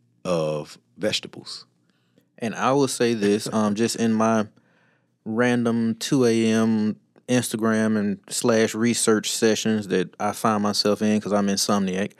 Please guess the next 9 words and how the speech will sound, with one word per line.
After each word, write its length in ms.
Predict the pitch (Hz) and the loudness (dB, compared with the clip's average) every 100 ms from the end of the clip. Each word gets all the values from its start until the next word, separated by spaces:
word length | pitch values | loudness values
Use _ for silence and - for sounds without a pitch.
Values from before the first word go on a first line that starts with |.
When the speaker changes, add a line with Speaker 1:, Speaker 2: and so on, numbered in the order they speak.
| - - - | -20 -20 -20
Speaker 1:
Mm. 140 | 82 - _ _ _ _ _ _ - | -20 -20 _ _ _ _ _ _ -6
Likewise. 300 | 117 110 104 | -4 -2 -4
Speaker 2:
Um, 160 | 95 - _ _ _ _ _ _ | -6 -8 _ _ _ _ _ _
that 180 | 117 127 | -2 0
Impossible 720 | 117 107 - 127 127 127 135 120 | 0 -4 0 0 0 -4 -2 0
Burger, 540 | 123 123 123 123 120 | 2 2 2 0 -2
the 180 | 107 101 | 0 -2
Beyond 680 | 87 101 113 123 127 123 113 | -2 -4 -2 0 0 0 0
Meat, 240 | 120 117 | -2 -4